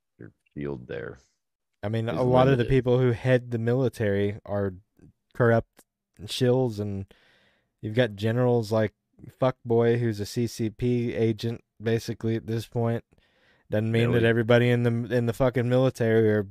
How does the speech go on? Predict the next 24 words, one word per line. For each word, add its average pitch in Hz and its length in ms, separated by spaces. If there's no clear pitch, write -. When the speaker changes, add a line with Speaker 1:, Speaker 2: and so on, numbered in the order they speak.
Speaker 2:
are 107 300
corrupt 120 380
agents 117 540
for 110 220
the, 107 320
the 107 120
Chinese 123 440
government. 110 640
I 107 140
mean, 110 240
that, 120 200
that's 123 240
what 139 60
I'm 123 120
trying 123 200
Speaker 1:
Well, 92 100
Speaker 2:
to 87 60
Speaker 1:
if 85 80
they're 98 160
Speaker 2:
say. 110 180
Speaker 1:
following 92 260
orders, 82 400
they 65 160
are. 73 300